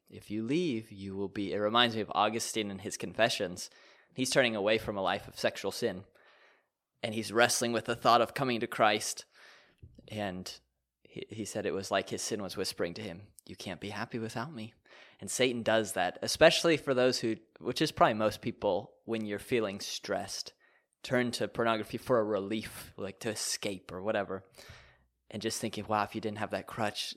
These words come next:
life would be so bleak and so hard and so difficult." And so it's such a lie. It's such a lie. Wow. And 'cause now I can just think, "Life is so much <laughs> better without it,"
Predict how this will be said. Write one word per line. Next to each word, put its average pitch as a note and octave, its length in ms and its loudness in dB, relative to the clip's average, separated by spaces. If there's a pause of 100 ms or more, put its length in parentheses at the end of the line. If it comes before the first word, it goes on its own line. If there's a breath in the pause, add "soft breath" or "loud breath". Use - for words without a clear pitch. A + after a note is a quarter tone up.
life A2 260 2
would G#2 100 -6
be A2 100 -8
so - 240 -4
bleak A2+ 340 -6
and A2 100 -4
so A2+ 200 2
hard G#2+ 380 -2
and A2 100 -6
so A#2+ 240 2
difficult." A#2 600 0
And A2 120 -6
so A2+ 300 2 (560 loud breath)
it's - 400 -2 (360)
such - 600 -6 (140)
a B2+ 60 2
lie. A#2 480 0
It's - 160 -2
such - 440 2
a C#3+ 80 4
lie. G#2 540 -2 (140)
Wow. G#2+ 440 0
And A#2+ 220 -2 (340)
'cause D3 220 2
now C#3+ 260 6
I A#2 80 4
can A#2 140 -2
just A#2 160 -4
think, A2+ 220 -2
"Life A#2+ 260 2
is C3+ 80 0
so B2+ 220 4
much C3+ 260 2
<laughs> - 0 -
better D3+ 240 10
without F#3 340 12
it," - 220 6